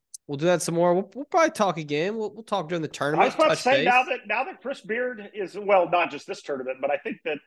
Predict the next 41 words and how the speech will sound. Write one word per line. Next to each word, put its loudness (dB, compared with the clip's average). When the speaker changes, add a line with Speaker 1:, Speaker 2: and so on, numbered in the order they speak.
Speaker 2:
Ole 2
Miss -4
basketball 0
is -10
gonna -2
become 2
a -4
little -2
more, 2
you -10
know, -6
Speaker 1:
Yeah. 2
Speaker 2:
probably 4
most 2
exciting 0
since -10
the -14
Marshall -2
Henderson -10
days, -12
like -6
you -14
talked -10
about. -8
Speaker 1:
Yeah, -2
absolutely. 0
It'll -4
be -8
fun. -2
We'll, -6
we'll, -10
we'll -10
get -2
back -2
into -2
the -8
swing -4
of -4
things, -2
talking -2
hoops, -4